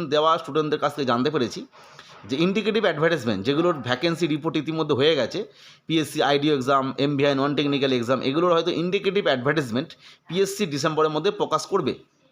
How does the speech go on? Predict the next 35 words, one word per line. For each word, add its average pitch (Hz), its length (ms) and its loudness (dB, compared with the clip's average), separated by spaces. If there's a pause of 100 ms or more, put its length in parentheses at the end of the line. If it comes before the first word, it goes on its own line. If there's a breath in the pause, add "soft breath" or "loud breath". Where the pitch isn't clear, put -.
(500 loud breath)
এবার 180 180 2
এই 214 180 4
বিষয়ে 226 300 2
যারা 202 200 4
স্টুডেন্ট, 175 420 0
যারা 139 200 4
পরীক্ষার 165 480 0
জন্য 151 340 2 (120)
অধীর 147 240 2
আগ্রহে 165 280 2
অপেক্ষা 143 260 -2
করছো, 127 320 -4 (540)
বিশেষত 160 300 0
পিএসসি 175 380 0
আইডি 147 300 2
এক্সাম 175 360 0
এবং 156 340 0
এমভিআই 165 340 2
নন 143 200 0
টেকনিক্যাল 120 360 0
দুটোই 143 240 -2
বলছি, 117 280 -2 (560 soft breath)
এই 170 120 2
দুটোর 226 240 0
ক্ষেত্রে 214 300 0
কী 180 120 -6
করতে 139 280 0
হবে? 147 140 2 (260)
যাদের 170 280 2
মূলত 180 260 2
বয়স 165 380 2
একদম 151 260 0
শেষের 147 240 -4
দিকে 147 220 -6 (340 soft breath)
বা 131 220 2